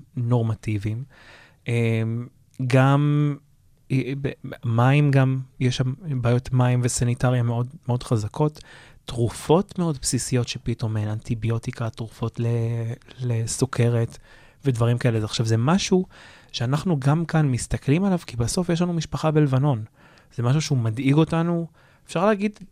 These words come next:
די יומיומית. זאת אומרת, עכשיו חגגנו את חג המולד ואת ראש השנה האזרחית. ואנחנו יושבים כאן, כאילו, אנחנו כן פריבילגים בקטע הזה שזכינו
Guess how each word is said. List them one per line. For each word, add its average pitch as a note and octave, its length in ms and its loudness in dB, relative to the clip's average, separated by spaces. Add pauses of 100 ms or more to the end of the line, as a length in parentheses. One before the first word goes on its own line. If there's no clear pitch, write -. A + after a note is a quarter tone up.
(220)
די B2+ 160 2
יומיומית. F#3+ 800 0
זאת - 100 -10
אומרת, C3 260 0
עכשיו - 260 -2
חגגנו D#3 460 2
את - 80 -6
חג C#3 200 4
המולד C3 500 4
ואת A#2 180 -2
ראש B2 180 2
השנה B2 300 -2
האזרחית. A2+ 640 -6 (540)
ואנחנו D#3+ 320 0
יושבים A#2+ 500 -2
כאן, G#2+ 360 -6 (1000)
כאילו, C#3 380 4
אנחנו C3+ 340 0
כן G#3 240 2
פריבילגים C3+ 540 2
בקטע C3 340 -4
הזה B2 140 -2
שזכינו B2+ 800 2